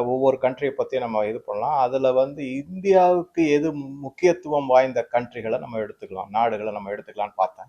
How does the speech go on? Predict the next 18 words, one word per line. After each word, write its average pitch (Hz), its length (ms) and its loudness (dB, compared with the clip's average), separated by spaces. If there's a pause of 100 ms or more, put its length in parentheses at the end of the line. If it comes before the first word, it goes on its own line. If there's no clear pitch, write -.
(120)
இன்னைக்கு 151 420 0
அதுல 120 220 6
வந்து 139 320 2
முக்கியமா 147 480 -2 (420)
எடுத்துக்க 120 420 -4
போற 113 240 2
கண்ட்ரி 117 460 -2 (240)
அசர்பைஜான் 127 880 4 (300)
அப்படிங்கிற 104 460 -2
கண்ட்ரி. - 380 -8 (300)
இந்த 151 200 4
அசர்பைஜான் 190 680 12
கண்ட்ரி 147 340 2
வந்து 143 340 2 (760)
மத்திய 170 600 4 (400)
ஆசிய 165 500 6 (300)
நாடுகள் 131 640 4
அந்த 127 240 -2